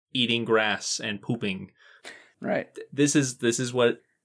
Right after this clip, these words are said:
Speaker 1: ninety percent of being a wildebeest is. It's not always crossing the river full of crocodiles, and it's not always stampeding away from lions.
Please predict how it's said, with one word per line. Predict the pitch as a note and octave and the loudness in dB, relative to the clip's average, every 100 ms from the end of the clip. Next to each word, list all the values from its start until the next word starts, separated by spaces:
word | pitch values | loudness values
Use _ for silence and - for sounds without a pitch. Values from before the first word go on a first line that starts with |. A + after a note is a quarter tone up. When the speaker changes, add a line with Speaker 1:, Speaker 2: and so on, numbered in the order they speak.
| _ _ | _ _
Speaker 1:
ninety | A#2 G#2+ A2 A#2+ A#2 B2 | -4 0 2 0 0 -2
percent | A#2+ B2 - C3+ | 0 0 2 2
of | C3 G#2+ | 2 0
being | A2 A2 | 0 0
a | A2 | 0
wildebeest | A#2 C3 D3 G2+ G2 - - | 2 2 2 0 -2 -6 -4
is. | A2+ F#2+ | -2 -2
It's | F#2+ - | -4 0
not | A2 A2 | 0 2
always | A2 A2+ A2+ A#2 A2 A2 - | 6 6 6 6 4 2 -4
crossing | - - A2+ G#2 - A#2 A2 | -8 2 4 4 2 0 0
the | |
river | G#2+ G#2+ G#2+ | 2 2 2
full | - G#2+ | 2 0
of | G#2 | 2
crocodiles, | A2 G2+ G#2 G2+ G2 | 0 2 0 -2 -2
and | G2+ | -4
it's | - | -2
not | G#2+ G#2 | -2 2
always | G#2+ G#2+ G#2 G#2 G2+ | 4 6 6 4 2
stampeding | - - G#2+ - A#2+ A2 G#2+ | -2 -2 -2 -2 -2 -2 0
away | G2+ G2+ | 0 0
from | - G2+ | -2 -2
lions. | A2 A2+ G2 G2 G#2 - | 2 2 0 -4 -6 -6